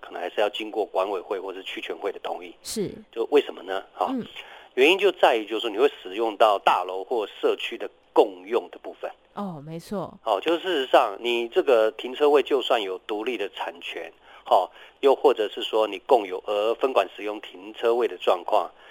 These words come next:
Speaker 1: 那你电动车要充电，不是放一个充电桩在那边就好了。
Speaker 2: 嗯。
Speaker 1: 你还要拉一条线。
Speaker 2: 没错。
Speaker 1: 要接那个电线啊，管路。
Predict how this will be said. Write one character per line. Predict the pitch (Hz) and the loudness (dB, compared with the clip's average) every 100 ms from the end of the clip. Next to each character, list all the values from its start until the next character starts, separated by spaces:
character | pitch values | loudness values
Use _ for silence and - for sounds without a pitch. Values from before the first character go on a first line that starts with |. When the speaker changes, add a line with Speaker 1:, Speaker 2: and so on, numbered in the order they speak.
| - | -4
Speaker 1:
那 | 160 160 | 2 2
你 | 117 | 2
电 | - 139 123 | 0 0 2
动 | 123 113 | 0 0
车 | - 113 | -2 2
要 | 120 104 | 2 0
充 | - 110 110 | -4 -4 -4
电， | 110 98 | -4 -6
不 | 87 98 | -6 -10
是 | - 110 | -8 0
放 | 117 98 | 2 2
一 | 98 | -6
个 | 104 | -8
充 | - - 101 | -8 -10 -8
电 | 101 95 | -8 -4
桩 | 92 | -6
在 | 95 | -4
那 | 92 | -8
边 | 87 - | -10 -8
就 | 95 | -6
好 | - | -4
了。 | 151 - | -6 -6
Speaker 2:
嗯。 | 294 269 165 _ | -4 -4 -6 _
Speaker 1:
你 | 202 | 0
还 | 104 | 0
要 | |
拉 | 104 101 101 | 4 2 2
一 | |
条 | - 85 | -4 -8
线。 | - - 90 _ | -6 -8 -10 _
Speaker 2:
没 | 185 | -12
错。 | 175 - 196 | -10 -8 -2
Speaker 1:
要 | 127 | -2
接 | 113 - 110 107 | -2 -2 2 2
那 | 110 | 0
个 | - 98 | -4 -2
电 | 123 98 | 0 -2
线 | - 117 95 87 | -2 -4 -4 -6
啊， | 87 - | -10 0
管 | 190 - | 2 2
路。 | 104 87 | -6 -10